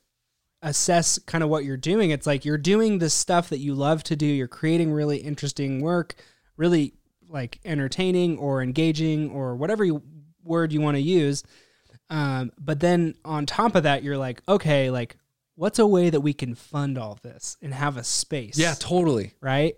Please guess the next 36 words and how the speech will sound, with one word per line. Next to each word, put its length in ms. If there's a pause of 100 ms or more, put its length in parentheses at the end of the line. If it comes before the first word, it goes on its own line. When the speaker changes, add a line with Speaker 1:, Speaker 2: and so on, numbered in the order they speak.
Speaker 2:
Totally. 500
Speaker 1:
That's 180
Speaker 2:
Yeah. 40
Speaker 1:
what 80
it 80
seems 240
like 140
to 80
me. 140
It 20
Speaker 2:
Yeah. 60
Speaker 1:
seems 200
like 160
your 80
heart 340
is 220
in 200
it 180
for 160
that 260
purpose, 480
and 180
you're 120
trying 360
not 240
to 120
let 200
it 120
become 400
like, 280
"Okay, 380
now 260
I'm, 280
now 260
I'm 380 (840)
suddenly 920